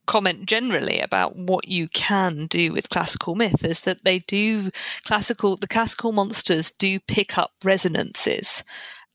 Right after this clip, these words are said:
at unexpected moments.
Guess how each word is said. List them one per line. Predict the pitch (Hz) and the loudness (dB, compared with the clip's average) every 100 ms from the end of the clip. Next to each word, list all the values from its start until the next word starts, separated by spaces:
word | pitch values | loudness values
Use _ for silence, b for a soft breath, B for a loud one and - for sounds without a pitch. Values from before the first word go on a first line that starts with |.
| - | -4
at | 180 - - - - - | -4 -4 -4 -4 -6 -2
unexpected | 190 180 117 - - - - - 165 180 | -2 -2 -2 -2 -2 -2 -2 -2 -2 0
moments. | 175 160 135 - - - - - | 0 0 -4 -8 -4 0 0 -2